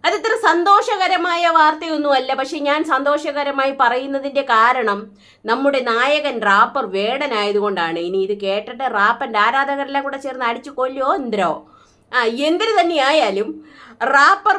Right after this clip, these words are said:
വേടനെതിരെ ഒരുപാട് വിവാദങ്ങൾ മുൻപുണ്ടായിട്ടുണ്ട്. Me Too ആരോപണങ്ങളിൽ റാപ്പൻ, റാപ്പർ പ്രതിയായിട്ടുണ്ട് വേടൻ. പിന്നെ രണ്ടാമതെന്ന് പറഞ്ഞാൽ പുലിപ്പല്ലി കേസ്, കഞ്ചാവ് കേസ്, അങ്ങനെ നിരവധി അനവധി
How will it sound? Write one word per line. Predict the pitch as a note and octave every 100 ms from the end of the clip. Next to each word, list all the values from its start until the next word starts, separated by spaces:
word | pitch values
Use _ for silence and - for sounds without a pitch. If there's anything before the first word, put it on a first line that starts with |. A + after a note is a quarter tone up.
| D#4
വേടനെതിരെ | D#4 F4+ F#4 E4 D#4+ D#4
ഒരുപാട് | D4 D#4 F4 F4+ D#4
വിവാദങ്ങൾ | C#4+ D4 D4+ D4+ D4+ C#4+
മുൻപുണ്ടായിട്ടുണ്ട്. | C4+ C#4 C4+ A3+ B3 B3+ G#3 F3+ F#3+
Me | A#3+ D#4 D#4
Too | F#4 D#4
ആരോപണങ്ങളിൽ | D#4 D4 D4 C#4+ C#4 C#4 C4 A#3+
റാപ്പൻ, | A3+ B3+ C#4 B3 - _ - A3
റാപ്പർ | A3 C4+ - A#3 A#3
പ്രതിയായിട്ടുണ്ട് | G#3+ G#3 G3+ D4+ G3 E3 D#3 D3+ D#3 D#3
വേടൻ. | A3 A#3+ F3+ - _ _ _ _ _ _ _ _ -
പിന്നെ | C#4+ D#4 D4+ C4 - B3
രണ്ടാമതെന്ന് | C4 C#4 D#4+ E4 E4+ E4+
പറഞ്ഞാൽ | C#4 C4+ C4 -
പുലിപ്പല്ലി | D4+ D#4 - G4 F4 C#4+
കേസ്, | A3+ A3+ B3+ B3+ - _ -
കഞ്ചാവ് | C4+ D4 D#4 F4+ F4 B3+
കേസ്, | A3 B3 A#3 A#3 _ A3+
അങ്ങനെ | C4 D4+ D4 C#4
നിരവധി | D4 E4 F4+ D#4+ E4 C4
അനവധി | D4 D#4+ E4